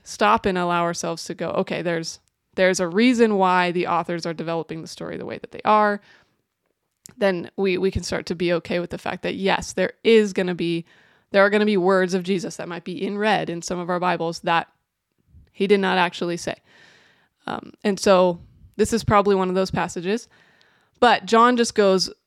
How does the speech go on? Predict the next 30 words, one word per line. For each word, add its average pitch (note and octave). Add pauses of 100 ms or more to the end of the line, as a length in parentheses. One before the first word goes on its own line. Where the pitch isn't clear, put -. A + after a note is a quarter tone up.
(200)
over C#4+
the A3
top F#3+
with E3+
showing F3+
how F3+
Pilate E3+
is, - (100)
um, -
not A3
the G3+
one F#3
at F3+
fault, C4+ (140)
and F#3
that F3
he's G3
actually, F3
um, - (200)
Jesus A#3
is, F#3 (160)
this G#3+
is G#3+
the G3+
only A#3+
time G3+
where E3
Jesus A3
actually E3
says, -